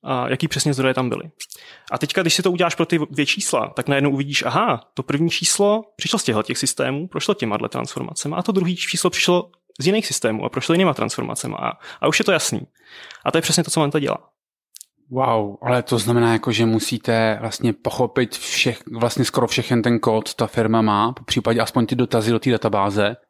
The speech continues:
Speaker 2: a být schopný to nějakým způsobem analyzovat a nějaký jednodušším to zobrazit, aby to pochopili.
Speaker 1: Mhm. Je to tak? <laughs> A teď,
Speaker 2: Wow.
Speaker 1: teď si vlastně vem, a, co v tom systému všechno je.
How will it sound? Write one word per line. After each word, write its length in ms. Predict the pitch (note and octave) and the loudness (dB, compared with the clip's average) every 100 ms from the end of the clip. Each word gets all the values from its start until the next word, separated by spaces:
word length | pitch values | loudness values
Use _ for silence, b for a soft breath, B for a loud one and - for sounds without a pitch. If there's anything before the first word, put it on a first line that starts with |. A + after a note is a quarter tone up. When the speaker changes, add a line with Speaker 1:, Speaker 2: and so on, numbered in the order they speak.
| - | -6
Speaker 2:
a 340 | A#2 G#2+ G#2 - _ _ | -2 -2 -2 -8 _ _
být 240 | A2+ A2+ A2 | -6 -4 -4
schopný 640 | - A#2 - A#2 A2+ A2+ _ | -2 -2 2 2 2 -2 _
to 80 | - | -4
nějakým 300 | B2 A#2 B2 | 0 0 0
způsobem 400 | A2 - - B2 A#2 | -2 -2 0 2 2
analyzovat 880 | A#2 A2+ G#2+ A2 G#2+ G#2+ B2 - - - | 2 2 2 2 4 2 0 -6 -20 -6
a 80 | |
nějaký 280 | A2+ A2 - | 0 0 0
jednodušším 460 | A#2 A#2 A2+ - A2+ | 0 2 2 2 2
to 80 | A#2 | 2
zobrazit, 380 | A2 A2 G#2+ | 2 4 4
aby 80 | A2+ | 2
to 80 | A2 | 0
pochopili. 520 | G#2+ A#2 A2+ G#2 A#2+ - _ b b b | 0 0 2 2 2 -4 _ b b b
Speaker 1:
Mhm. 200 | C#3 B2 F#3+ _ _ _ - | -6 -4 -6 _ _ _ -2
Je 80 | C3+ | 2
to 100 | C3+ | 2
tak? 240 | D#3 - _ - | 2 -4 _ -6
<laughs> 1120 | - - - _ - - - - - - - | -6 -6 -16 _ -18 -16 -14 -16 -20 -20 -8
A 180 | C3 B2+ | -2 0
teď, 100 | B2 | 2
Speaker 2:
Wow. 300 | B2+ A#2+ G#2 | 2 2 0
Speaker 1:
teď 120 | C#3 | 0
si 100 | G3 | 2
vlastně 260 | E3+ - F#3 | 0 2 4
vem, 320 | E3 F3 F3+ - - | 4 4 0 -4 -2
a, 260 | C#3 C#3 | 2 2
co 140 | C#3 - | 2 0
v 40 | |
tom 140 | E3+ | 0
systému 300 | D#3 D#3+ D#3 | 0 2 2
všechno 300 | D3+ D3 D#3 | 0 0 0
je. 180 | A#2 G#2+ | 0 -2